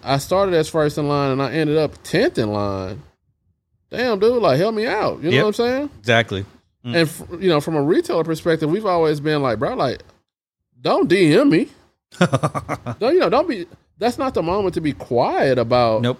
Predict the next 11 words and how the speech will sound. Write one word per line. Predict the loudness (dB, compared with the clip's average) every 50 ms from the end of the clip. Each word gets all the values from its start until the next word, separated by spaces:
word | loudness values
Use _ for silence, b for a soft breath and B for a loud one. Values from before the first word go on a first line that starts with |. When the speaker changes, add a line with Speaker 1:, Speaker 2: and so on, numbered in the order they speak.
| -10 _
Speaker 1:
an | -4 -2 -2
offense. | -2 -2 -2 0 0 2 0 0 -4 -4 -2
Like, | 0 2 2 2 2
Speaker 2:
Yep, | 2 2 2 2 0 -4 -8
yep. | -8 -8 -8 -8 -12 _ _ _ _
Speaker 1:
you, | -6 -4 -4 -6 -6 -2
you | 0 0
know, | 2 2 0 -2 -4 -10 -20 _ _ _ -8
dude, | -2 -2 0 0 0 0 2
like, | 2 2 2 0 -2 -6 -12 -12 -4
"Hey, | 0 0 0 0